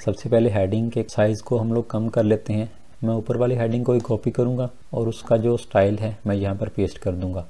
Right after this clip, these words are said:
वैसे पेस्ट स्टाइल का आप लोग यहाँ पर शॉर्टकट भी शो हो रहा होगा, लेकिन ये थोड़ा लंबा सा शॉर्टकट है। ये जो आप लोगों को एरो सा नज़र आ रहा है ऊपर वाली साइड को, ये basically कमांड का आइकन है, लेकिन अगर आप लोग विंडो यूज़र हैं तो आप लोग इसकी जगह कंट्रोल दबाएं, कंट्रोल एरो अप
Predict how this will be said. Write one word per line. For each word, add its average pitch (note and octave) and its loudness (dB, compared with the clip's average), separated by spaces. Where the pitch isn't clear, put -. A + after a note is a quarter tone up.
वैसे A#2 2
पेस्ट A2+ 2
स्टाइल A2 4
का A#2 -2
आप - -2
लोग A#2+ 2
यहाँ G#2 -2
पर A#2+ -2
शॉर्टकट G#2 0
भी A#2+ 2
शो G#2+ 2
हो F#2+ 0
रहा F#2+ 2
होगा, G2+ 0
लेकिन G#2+ 0
ये A#2+ 0
थोड़ा A#2 0
लंबा G#2 2
सा A#2+ 2
शॉर्टकट G#2 0
है। G#2 0
ये B2+ 4
जो C3+ 6
आप B2+ 2
लोगों C3 6
को C3+ 4
एरो A#2+ 4
सा B2+ 0
नज़र A#2 4
आ A2 8
रहा A#2 6
है A#2 6
ऊपर A2 -2
वाली A2+ 4
साइड G#2+ 2
को, B2+ -2
ये B2+ 2
basically C3 2
कमांड A2 2
का G#2+ 6
आइकन G2+ 2
है, F2+ -2
लेकिन A#2 2
अगर A#2+ 4
आप A#2+ 4
लोग B2 6
विंडो G#2+ 4
यूज़र A#2+ 2
हैं B2+ -2
तो A#2 4
आप G#2 6
लोग A#2 4
इसकी - -2
जगह A2+ 4
कंट्रोल G#2 2
दबाएं, F#2+ 0
कंट्रोल B2 4
एरो A#2+ 2
अप A#2 6